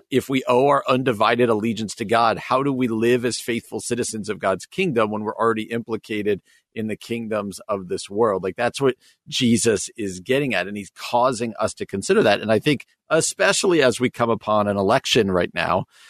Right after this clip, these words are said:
uh, that's something we all need to wrestle with, that we are, uh, not, uh, you know, this world is not our home, but we're sent into this world, and that Jesus is our Lord, but we're still called to, you know, live in a culture and vote and whatever else.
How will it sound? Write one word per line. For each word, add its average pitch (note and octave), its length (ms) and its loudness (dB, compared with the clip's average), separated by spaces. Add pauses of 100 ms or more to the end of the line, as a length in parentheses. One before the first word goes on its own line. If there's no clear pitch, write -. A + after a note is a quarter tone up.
(280)
uh, G2+ 240 -4
that's B2+ 360 0
something A#2 360 2
we A#2 160 4
all G#2+ 240 4
need G#2+ 220 -2
to A2 80 0
wrestle A2 360 2
with, F#2 220 2
that G2+ 160 0
we G#2+ 140 2
are, F#2+ 200 2 (340)
uh, A2+ 200 0
not, G#2+ 400 2
uh, A2 180 2
you A2 100 -6
know, F#2+ 120 -4
this A2+ 260 0
world A2+ 300 2
is F#2+ 120 -2
not G#2+ 180 2
our G#2+ 160 4
home, A2 380 0
but - 160 -4
we're F#2 80 -4
sent G2 360 -4
into G2 260 -8
this G2 260 -4
world, F#2+ 360 2
and F#2 140 -4
that F2 200 -4
Jesus G#2 440 -2
is G2+ 140 -4
our G2+ 140 0
Lord, G2 400 2 (320)
but B2+ 120 -4
we're A2+ 140 0
still G#2+ 300 -2
called G#2 360 0
to, F#2+ 260 -4
you G2+ 100 -6
know, F2+ 160 -4
live G2 320 2
in G2 80 -4
a F2+ 80 -6
culture F#2 480 -2
and F2 280 -6
vote G#2 440 0
and F2+ 140 -8
whatever F#2 340 -4
else. A#2+ 300 0